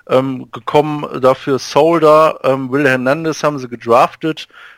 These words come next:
ähm, Omame von den Ja-, äh, von den Jaguars, äh, geholt. Äh, im Grunde so eine, so eine reine Rotation, was das angeht in sich.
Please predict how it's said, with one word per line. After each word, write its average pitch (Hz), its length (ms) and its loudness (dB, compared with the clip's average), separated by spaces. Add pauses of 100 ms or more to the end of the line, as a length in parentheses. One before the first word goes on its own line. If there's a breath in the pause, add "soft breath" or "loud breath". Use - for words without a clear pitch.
(120)
ähm, 127 320 0
Omame 131 500 2
von 139 220 -6
den 127 140 -6
Ja-, 123 340 2
äh, 117 40 2
von 127 200 -6
den 120 120 -4
Jaguars, 147 680 0
äh, 143 260 0
geholt. 135 560 2 (440 loud breath)
Äh, 127 260 0
im 127 140 -10
Grunde 151 280 2
so 135 80 2
eine, 143 300 4
so 123 100 -2
eine 135 160 0
reine 147 240 2
Rotation, 151 760 -4
was 113 200 0
das 123 160 -6 (200)
angeht 127 420 -6
in 127 180 -6
sich. 120 360 -4